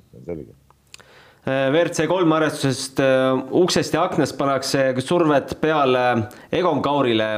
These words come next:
Speaker 2: ootame esikohta.
Speaker 1: Noh, äh, kui sa nüüd jälgisid, äh, kas see oli nüüd eelmine nädalavahetus, oli Soomes,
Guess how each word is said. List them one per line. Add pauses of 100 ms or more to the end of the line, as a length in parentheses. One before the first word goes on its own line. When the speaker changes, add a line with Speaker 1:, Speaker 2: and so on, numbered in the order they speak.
Speaker 2:
ootame
esikohta. (1900)
Speaker 1:
Noh, (260)
äh,
kui
sa
nüüd
jälgisid,
äh, (680)
kas
see
oli
nüüd
eelmine
nädalavahetus,
oli
Soomes,